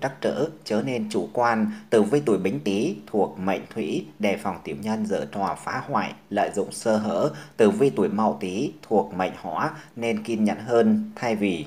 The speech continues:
nổi nóng sẽ phá hủy mọi thứ. Tử vi tuổi Canh Tý thuộc mệnh Thổ, vận trình tài lộc được tươi sáng, kinh doanh thu về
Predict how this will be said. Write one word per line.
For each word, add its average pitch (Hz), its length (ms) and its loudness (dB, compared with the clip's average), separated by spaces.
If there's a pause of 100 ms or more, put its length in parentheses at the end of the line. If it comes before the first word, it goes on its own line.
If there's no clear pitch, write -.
(120)
nổi 95 200 2
nóng 90 320 -6
sẽ - 240 -8
phá 110 260 -6
hủy - 180 -8
mọi 104 360 -4
thứ. 101 260 -2 (280)
Tử 110 120 6
vi 143 180 4
tuổi 104 240 -2
Canh 110 200 -4
Tý 107 400 -4
thuộc - 320 -4
mệnh 87 240 -4
Thổ, 87 300 -2 (280)
vận 113 200 6
trình 104 180 -4
tài 90 140 -2
lộc 87 240 -2
được - 280 -4
tươi 107 140 2
sáng, 107 280 -4 (260)
kinh 104 160 -4
doanh 101 220 0 (160)
thu 104 260 2
về 87 220 0